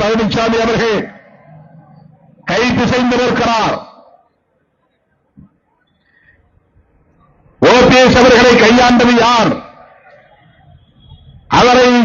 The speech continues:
ஜெயலலிதா அம்மையாரின் சமாதியில் போய் அமர்ந்து தியானம் இருக்க வைத்தது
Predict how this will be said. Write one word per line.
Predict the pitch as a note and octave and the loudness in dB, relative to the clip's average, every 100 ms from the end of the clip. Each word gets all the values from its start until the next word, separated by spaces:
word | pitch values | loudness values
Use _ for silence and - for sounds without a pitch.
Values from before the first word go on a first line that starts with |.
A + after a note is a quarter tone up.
| F#3+ | 0
ஜெயலலிதா | A3+ B3+ B3+ B3+ | 0 0 0 0
அம்மையாரின் | B3+ B3+ B3 A#3+ A#3 | 0 0 -2 -2 -2
சமாதியில் | G#3+ B3 B3+ B3 B3 B3 A#3 | -2 -2 -2 -2 -2 -2 -2
போய் | A#3+ A3 | -2 -2
அமர்ந்து | G#3 B3 B3 B3+ A#3 - - - - - - _ _ - | -4 -4 -4 -4 -4 -6 -10 -20 -20 -20 -20 _ _ -6
தியானம் | F#3+ A#3+ C4 B3+ | -4 -2 -2 -2
இருக்க | C4 B3+ B3+ | -2 -4 -4
வைத்தது | B3 B3+ A#3 | -4 -4 -4